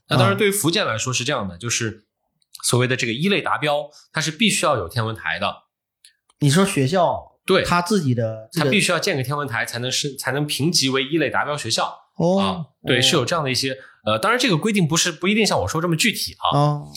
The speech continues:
Speaker 1: 它可能是类似于这样的一些规定。
Speaker 2: 就是有可能它有这个硬指标在，嗯，
Speaker 1: 对，
Speaker 2: 它得做这个操作，
Speaker 1: 对。
Speaker 2: 嗯。
Speaker 1: 对，那再来一个方面，
Speaker 2: 嗯。
Speaker 1: 这个我们说有硬件了，那软件上面呢，学校一般都会有天文社团。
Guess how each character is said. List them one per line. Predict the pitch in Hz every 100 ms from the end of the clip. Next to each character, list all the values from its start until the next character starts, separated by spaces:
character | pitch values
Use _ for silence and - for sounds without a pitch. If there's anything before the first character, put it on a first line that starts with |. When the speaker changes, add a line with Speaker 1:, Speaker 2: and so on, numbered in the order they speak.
| - 135
Speaker 1:
它 | 165
可 | 139
能 | 123
是 | 135
类 | 185
似 | 160 147
于 | 131
这 | 165
样 |
的 | 117
一 |
些 | 113
规 | 123
定。 | 185
Speaker 2:
就 |
是 | 165
有 | 196
可 | -
能 | 151 165
它 | 185
有 | 143
这 | 139
个 | 160
硬 | 175 160
指 | 123
标 | 110 123
在， | 151 160 110 - -
嗯， | 120
Speaker 1:
对， | 185 92 -
Speaker 2:
它 | 131
得 | 113
做 | 110 117 135
这 | 127
个 | 98
操 | 92 120
作， | 117 113 - 107 90 -
Speaker 1:
对。 | 98
Speaker 2:
嗯。 | -
Speaker 1:
对， | - -
那 | 214 170 165 - 117
再 | 156 196
来 | 135 135
一 |
个 | 131
方 | 147
面， | 143
Speaker 2:
嗯。 |
Speaker 1:
这 | 147
个 |
我 | 117
们 | 110
说 | 147
有 | 98
硬 | 120 190
件 | 135 104
了， | 76 67
那 | 165 190
软 | 127 98 90
件 | 220 214
上 | 170
面 | 135 104
呢， | 90 - _ -
学 | -
校 | 165 180
一 |
般 | 165 165
都 | 175
会 | 170
有 | 110 87
天 | - 165
文 | 139
社 | 127 - 127
团。 | - 76 82